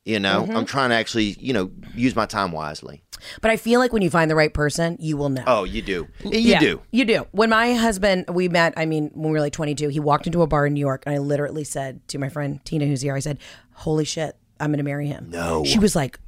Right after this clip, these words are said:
Speaker 2: "But Jeff?" Like, they were high school friends.
Speaker 1: <gasps>
Speaker 2: She was like, "My buddy Jeff." I was like, "Oh my God." Like, this, it was like a voice. I don't know where it came from.
Speaker 1: Mm-hmm.
Speaker 2: It was, like, deep in my taint, and it just came out. And I was
Speaker 1: Ooh, ooh.
Speaker 2: like, "That's,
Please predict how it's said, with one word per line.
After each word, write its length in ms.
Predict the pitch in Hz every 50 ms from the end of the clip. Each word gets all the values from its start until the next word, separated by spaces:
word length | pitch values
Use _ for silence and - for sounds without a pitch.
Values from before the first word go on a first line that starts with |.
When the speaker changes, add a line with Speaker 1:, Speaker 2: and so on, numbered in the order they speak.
| - - 131
Speaker 2:
"But 240 | 123 - 151 -
Jeff?" 400 | - - 185 143 151 196 - -
Like, 100 | 208 175
they 80 | 147 196
were 100 | 190 185
high 120 | 170 185 196
school 240 | - - - 180 -
friends. 420 | - 165 160 151 143 123 - -
Speaker 1:
<gasps> 100 | 277 311 302 302 - 269
Speaker 2:
She 40 | 254
was 60 | 220
like, 120 | 214 180 - - -
"My 220 | 160 160 170 175
buddy 240 | 180 220 226 233 196
Jeff." 340 | 143 - 156 156 151 - -
I 40 | 170
was 100 | 160 -
like, 140 | 165 - _ - - -
"Oh 180 | 180 180 185 180
my 160 | 190 175 156
God." 220 | 139 175 147 135 -
Like, 120 | 160 -
this, 180 | - - - -
it 120 | 220 226
was 100 | 240 208
like 100 | - 202 208
a 40 | 185
voice. 400 | 139 139 156 185 220 240 247 - -
I 60 | 208
don't 100 | 233 233
know 60 | 220
where 180 | 190 196 190 170
it 100 | - -
came 320 | - - 190 220 247 254
from. 200 | 254 262 240 - 208
Speaker 1:
Mm-hmm. 80 | 226
Speaker 2:
It 160 | 175 117 -
was, 100 | - 226
like, 220 | - 208 180 131 -
deep 240 | - 233 247 - -
in 100 | 220 185
my 140 | 165 156
taint, 360 | 165 - 233 233 233 254 254 -
and 100 | 226 208
it 40 | 196
just 180 | 170 185 - -
came 180 | - 190 175 -
out. 180 | 170 180 208
And 100 | 226 202
I 20 | 202
was 120 | 185 185 196
Speaker 1:
Ooh, 40 | 185
ooh. 260 | 139 101 98 123 143
Speaker 2:
like, 80 | 113 82
"That's, 360 | 202 180 202 214 - -